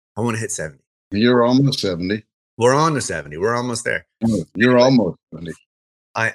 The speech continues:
Speaker 1: I am almost seventy.
Speaker 2: He's closer to a hundred than he is fifty. I'm just saying that.
Speaker 1: <laughs>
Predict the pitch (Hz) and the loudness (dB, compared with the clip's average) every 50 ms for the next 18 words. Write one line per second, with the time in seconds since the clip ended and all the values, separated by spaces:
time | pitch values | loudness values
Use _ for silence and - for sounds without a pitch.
0 | _ - 104 101 95 104 107 98 85 78 73 71 76 - - 69 64 65 62 _ | _ -4 -4 -2 -2 -4 -4 -6 -6 -8 -8 -10 -10 -12 -12 -12 -14 -16 _ _
1 | _ _ _ _ _ _ _ _ _ _ _ _ _ _ _ _ _ _ _ _ | _ _ _ _ _ _ _ _ _ _ _ _ _ _ _ _ _ _ _ _
2 | _ _ - 110 120 117 - - 117 123 123 123 - 113 104 101 95 87 87 107 | _ _ -2 0 0 0 0 -2 0 0 0 0 0 0 0 2 0 0 0 -2
3 | 107 101 95 87 82 78 82 82 82 82 80 82 85 85 80 - - - - 82 | -2 -2 -2 -2 -2 -2 -2 -2 -2 -2 -2 -2 -2 -2 -4 -6 -8 -6 -6 -6
4 | 78 - - 65 62 62 64 - - - - _ _ _ - - - 57 57 64 | -6 -6 -8 -10 -10 -10 -10 -10 -10 -12 -12 _ _ _ -14 -8 -8 -6 -6 -8
5 | 62 - - _ _ _ _ _ _ - - - - 220 - - | -10 -12 -16 _ _ _ _ _ _ -16 -6 -2 -2 -2 -2 -2